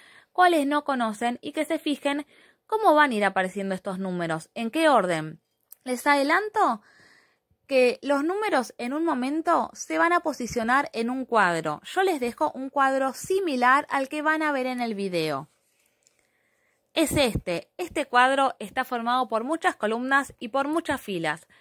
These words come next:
Acá yo marqué con una flecha naranja la columna del cero. Tenemos el cero, el diez, el veinte, así hasta llegar al cien.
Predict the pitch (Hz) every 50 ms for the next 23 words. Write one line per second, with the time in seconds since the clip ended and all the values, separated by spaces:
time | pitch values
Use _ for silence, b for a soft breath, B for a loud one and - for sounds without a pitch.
0 | B B B B B B B 247 262 - - 320 330 349 381 392 403 339 - -
1 | 320 311 302 285 269 - 247 214 - 208 208 214 220 233 220 208 - 277 294 -
2 | - 285 254 226 196 190 220 233 254 262 - - 302 277 247 - - - 302 320
3 | 320 - 262 247 247 247 247 247 247 226 208 180 185 185 - - 196 175 160 156
4 | 139 - - 190 190 202 208 208 202 196 - 190 196 196 - 294 277 247 226 208
5 | - - 185 196 202 202 226 233 220 202 180 - - - 233 262 285 302 277 240
6 | 220 220 220 254 269 - - 311 294 - - 320 320 339 381 - - 254 214 -
7 | 240 226 - - 214 208 214 208 226 254 - - 226 208 185 - - - 190 165
8 | 151 151 147 160